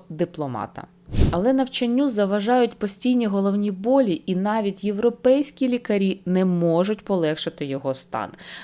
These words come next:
За рекомендацією друзів, Юрій звертається по допомогу до східного лікаря, який мав особливий метод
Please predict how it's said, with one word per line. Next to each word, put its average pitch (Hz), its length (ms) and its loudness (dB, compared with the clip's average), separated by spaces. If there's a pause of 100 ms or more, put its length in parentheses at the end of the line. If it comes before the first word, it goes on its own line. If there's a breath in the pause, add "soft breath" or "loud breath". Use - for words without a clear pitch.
За 196 200 4
рекомендацією 254 840 2
друзів, 247 440 2
Юрій 247 360 2
звертається 226 720 2
по 214 140 -4
допомогу 208 640 2
до 185 120 0
східного 233 540 0
лікаря, 185 420 2
який 180 360 2
мав 196 400 2
особливий 190 760 0
метод 233 340 -2